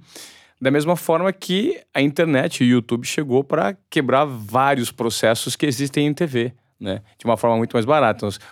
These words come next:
você pode mesmo, você mesmo capta o seu material, edita e coloca no ar,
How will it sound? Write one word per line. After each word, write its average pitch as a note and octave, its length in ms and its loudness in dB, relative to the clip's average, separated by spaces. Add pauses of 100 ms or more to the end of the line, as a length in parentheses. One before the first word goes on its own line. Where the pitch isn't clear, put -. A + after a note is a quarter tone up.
você G#2+ 180 -2
pode A#2+ 320 0
mesmo, A2 380 0
você A2 260 -2
mesmo A2+ 460 0
capta C3+ 320 -2
o - 20 -6
seu B2 140 -2
material, A2+ 640 0
edita B2 640 -2
e B2+ 140 -2
coloca A#2 420 0
no A2+ 160 -4
ar, A2+ 300 -2